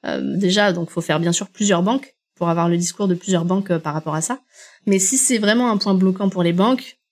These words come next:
pourquoi éventuellement ne pas acheter une résidence principale, mais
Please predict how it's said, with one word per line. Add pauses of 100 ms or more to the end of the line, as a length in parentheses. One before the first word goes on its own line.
(160)
pourquoi
éventuellement
ne
pas
acheter
une
résidence
principale,
mais